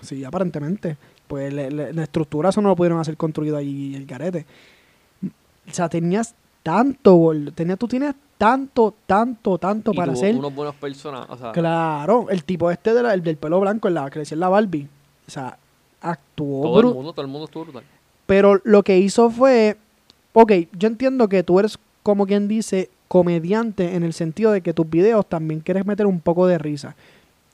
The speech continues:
Speaker 1: Lo pudiste haber hecho. Pero no me hagas perder mi tiempo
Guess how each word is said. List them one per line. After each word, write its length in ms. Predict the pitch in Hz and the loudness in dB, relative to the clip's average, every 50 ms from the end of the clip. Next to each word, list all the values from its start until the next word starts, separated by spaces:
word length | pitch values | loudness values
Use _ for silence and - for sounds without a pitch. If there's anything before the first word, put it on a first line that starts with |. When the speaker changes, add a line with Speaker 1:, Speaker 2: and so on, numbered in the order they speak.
| _ _ - | _ _ 4
Speaker 1:
Lo 180 | - 185 185 170 | 6 6 6 6
pudiste 340 | - 170 160 156 - - | 4 -2 -2 -2 -2 -2
haber 200 | 190 196 196 185 | 0 2 2 2
hecho. 300 | 175 190 196 - 147 139 - _ _ _ _ _ _ _ _ _ _ - | 2 0 -2 -4 -8 -10 -12 _ _ _ _ _ _ _ _ _ _ 2
Pero 220 | 196 196 202 196 | 4 6 6 6
no 260 | 196 190 190 190 202 208 | 4 6 6 6 6 6
me 180 | 220 226 233 247 | 6 4 2 2
hagas 280 | 240 233 226 214 190 | 2 4 2 2 0
perder 420 | - - 190 175 170 170 175 175 185 | 2 2 2 2 2 2 2 0 2
mi 200 | 202 220 226 202 | 2 2 0 2
tiempo 680 | 226 220 226 220 220 208 190 - - 170 156 160 170 | 2 2 2 2 2 0 -2 -4 -6 -6 -6 -6 -8